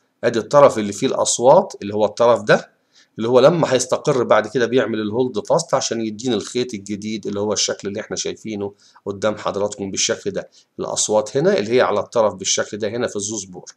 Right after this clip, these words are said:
ده التكاثر اللاجنسي، يبقى احنا شفنا بيتكاثر بالجراثيم، الخلية بت-، بتبقى بتتصرف كأنها زوسبورانجيوم، مش كل الخلايا، الخلايا اللي هتعمل سبورز أو أبواغ، وتبتدي البوغ ده، البوغ الواحد من كل خلية اللي هي بتتصرف كأنها زوسبورانجيوم أو حافظة بوغية،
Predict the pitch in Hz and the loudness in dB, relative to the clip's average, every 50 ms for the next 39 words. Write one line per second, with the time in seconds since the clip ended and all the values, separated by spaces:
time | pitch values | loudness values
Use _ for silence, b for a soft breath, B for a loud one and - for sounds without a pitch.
0 | _ _ 120 143 202 247 262 262 - - - - 143 - - 110 104 104 123 120 | _ _ 2 2 4 4 2 0 -2 -2 -2 -2 -2 -2 -2 -2 0 0 0 0
1 | 110 131 156 160 160 143 131 - - - - 110 - - 123 - - - 90 - | 2 0 -2 -2 0 0 0 -2 -2 -4 -4 -2 -2 0 -2 -2 -2 -6 -6 -6
2 | 107 101 - 104 - 127 117 117 104 98 104 107 104 101 104 104 107 104 101 - | -6 -6 -6 -6 -6 -2 0 0 0 0 -2 -6 -4 -2 0 2 2 2 2 2
3 | 131 139 160 190 185 b b b b b b _ - 104 104 - - 107 113 120 | 0 0 0 0 -2 b b b b b b _ -8 -6 -6 -2 -2 0 0 0
4 | 113 104 85 - 101 101 95 - - - - 110 101 - - - - - - - | 0 0 -2 -2 -4 -8 -10 -10 -14 -12 -10 -6 -6 -6 -6 -8 -12 -16 -12 -4
5 | - 127 113 101 - - - 90 95 107 113 107 98 101 117 127 113 101 95 95 | -2 -2 0 0 -2 -2 -2 -2 -2 -2 -4 -4 -6 -4 -4 -4 -4 -4 -4 -2
6 | 104 113 135 143 139 156 175 165 107 98 - - 120 110 107 101 95 - 123 131 | 0 2 2 2 0 0 -2 -2 -2 -4 -4 -4 -2 -2 -2 -2 -2 0 0 2
7 | 123 104 87 - - - - - 95 110 123 127 117 107 101 - - - - 151 | 2 2 0 -2 -8 -12 -10 -8 -6 -2 -2 0 -2 -2 -4 -8 -10 -6 -4 -4
8 | 170 170 156 120 98 - - 127 113 104 98 101 82 98 95 - 101 98 107 127 | -2 -2 -4 -4 -4 -6 -4 -2 -2 0 0 0 0 0 -2 -4 -6 -4 0 4
9 | 160 196 208 202 B B B B B B B B - 131 127 131 - - 156 151 | 4 4 4 2 B B B B B B B B -8 -4 -2 -2 -2 0 -2 0
10 | 123 123 110 104 101 98 117 131 113 104 101 143 123 98 104 117 127 101 101 104 | 2 0 0 0 -2 2 4 4 4 6 4 2 2 2 4 4 4 4 4 2
11 | 101 113 120 - 101 - - 101 101 - - 120 113 101 - - 95 110 135 156 | 2 2 2 2 -2 -6 -8 -10 -10 -6 -6 -6 -6 -6 -6 -6 -4 -2 0 2
12 | 165 185 196 196 B B B B - 104 101 98 104 101 87 - - - - - | 2 2 2 0 B B B B -10 -10 -8 -6 -6 -6 -6 -8 -14 -20 -14 -6
13 | - - - 120 104 95 - - - 92 92 107 110 104 104 117 107 98 95 104 | -4 0 0 2 0 0 -2 -2 -4 -4 -2 -4 -6 -6 -6 -6 -8 -6 -4 -2
14 | 113 117 107 101 90 87 87 87 90 92 95 - - 127 107 104 95 92 95 95 | -2 -2 -2 -6 -8 -8 -8 -6 -6 -6 -4 -2 -2 -2 0 0 -2 -2 -4 -4
15 | 92 120 139 151 170 185 185 | -2 -2 0 2 2 2 2